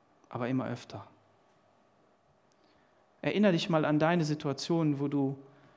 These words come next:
etwas konntest, aber weil du innerlich nicht zufrieden warst, einen anderen Menschen vor den Kopf gestoßen hast. Oder andersrum ausgedrückt, wenn du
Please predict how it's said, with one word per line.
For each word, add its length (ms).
etwas 340
konntest, 720
aber 260
weil 180
du 80
innerlich 500
nicht 300
zufrieden 480
warst, 480
einen 180
anderen 240
Menschen 540
vor 160
den 80
Kopf 220
gestoßen 540
hast. 360
Oder 220
andersrum 380
ausgedrückt, 640
wenn 160
du 260